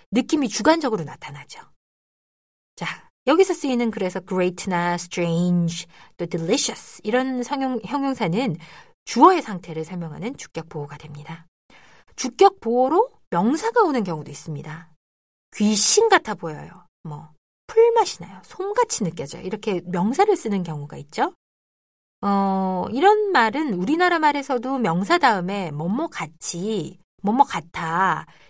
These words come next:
이렇게 이런 말을 부가하는 것처럼 like를 삽입을 합니다. 그래서 "It looks like a ghost." 이렇게 명사가 올 때는 like를 씁니다. "It tastes like grass." "It feels like a feather." 이렇게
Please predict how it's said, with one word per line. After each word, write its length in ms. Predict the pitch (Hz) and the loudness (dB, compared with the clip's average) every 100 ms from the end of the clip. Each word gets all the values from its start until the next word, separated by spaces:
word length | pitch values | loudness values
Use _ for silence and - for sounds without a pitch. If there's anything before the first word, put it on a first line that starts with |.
| - | -8
이렇게 340 | 214 233 262 - - _ _ | -4 -2 -2 -4 -16 _ _
이런 300 | 240 359 403 | 4 6 6
말을 320 | 311 220 247 | 4 2 -2
부가하는 800 | - 214 294 311 262 196 170 147 | -4 -2 2 2 0 -6 -8 -8
것처럼 680 | 165 175 - 302 175 185 147 | -8 -6 -2 0 2 0 -4
like를 840 | - 170 185 302 - - 381 320 196 | -4 0 2 2 -2 2 4 6 4
삽입을 720 | 180 208 202 190 180 - 180 | -2 -4 -4 -4 -6 -6 -6
합니다. 580 | 170 247 196 156 156 160 - _ | -6 -6 -6 -4 -6 -8 -16 _
그래서 380 | - 175 262 330 - _ _ - | -6 0 4 2 0 _ _ -8
"It 200 | 151 165 | -6 -2
looks 420 | 190 - - - | -2 -2 -4 0
like 500 | 214 202 403 - - _ _ - | 4 4 2 -6 -20 _ _ -14
a 60 | 165 | -12
ghost." 500 | 165 151 - - - - | -10 -10 -12 -16 -20 -12
이렇게 280 | 175 170 160 - | -10 -6 -8 -8
명사가 400 | - 175 208 311 | -4 0 0 0
올 80 | 311 | -2
때는 200 | 294 185 | -2 -2
like를 340 | 139 139 - 151 | -4 -12 -14 -14
씁니다. 420 | - 175 - - - - - - | -14 -16 -20 -20 -20 -20 -20 -8
"It 180 | 214 - | -8 0
tastes 380 | 302 415 - 226 | 2 2 2 2
like 240 | 196 311 _ _ | 2 2 _ _
grass." 580 | - 170 - - - - _ - | -8 -8 -8 -10 -14 -20 _ -10
"It 140 | - 214 | -6 -6
feels 480 | - 330 381 370 220 | 0 4 4 4 2
like 300 | 196 220 - - | 2 0 -8 -10
a 60 | 175 | -8
feather." 460 | - 156 151 143 156 | -6 -8 -8 -12 -14
이렇게 300 | - 196 226 | -14 -10 -10